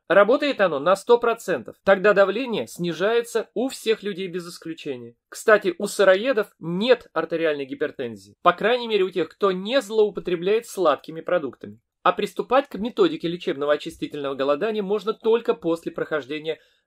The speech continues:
антипаразитарной программы. Непременно посмотрите вот эти мои видео, чтобы не сделать ошибки и понять все верно. Лечебное очистительное голодание и лекцию о паразитах.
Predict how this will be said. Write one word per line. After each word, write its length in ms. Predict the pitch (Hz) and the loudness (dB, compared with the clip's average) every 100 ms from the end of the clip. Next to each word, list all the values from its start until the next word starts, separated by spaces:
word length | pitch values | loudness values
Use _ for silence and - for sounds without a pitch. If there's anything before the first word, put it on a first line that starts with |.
| _ | _
антипаразитарной 800 | 196 214 214 170 139 - 143 147 | 2 2 -2 -4 -2 -2 -2 -2
программы. 420 | 143 151 131 113 | -4 -2 -2 -4
Непременно 580 | 139 220 220 208 165 147 | -4 -6 -4 -2 -2 -2
посмотрите 540 | 147 - 151 156 202 180 | -6 -6 -6 -4 -6 -4
вот 200 | 185 - - | -6 -8 -8
эти 260 | 233 - | -8 -8
мои 260 | 151 147 127 | -6 -4 -4
видео, 300 | 160 220 226 | -8 -8 -10
чтобы 240 | - 143 | -8 -8
не 120 | 143 | -8
сделать 340 | 123 139 123 135 | -6 -4 -2 -4
ошибки 480 | 131 208 - 214 _ _ _ - | -4 -6 -6 -8 _ _ _ -12
и 100 | 233 | 0
понять 380 | 196 165 160 - | 2 2 -2 -4
все 260 | - 160 - | 0 0 -2
верно. 520 | 143 165 156 104 - _ - | -2 2 2 0 -10 _ -2
Лечебное 500 | 269 - 208 165 160 | -2 0 0 2 0
очистительное 600 | 180 - 156 151 135 123 | -2 -6 -6 -4 -4 -2
голодание 640 | 131 120 147 226 240 233 _ _ | 0 2 2 0 -2 -6 _ _
и 180 | 233 285 | 0 2
лекцию 540 | 233 233 - 214 202 - | 4 4 2 0 0 2
о 200 | 226 277 | 4 4
паразитах. 680 | 190 185 147 131 123 - | 6 6 4 -2 -8 -8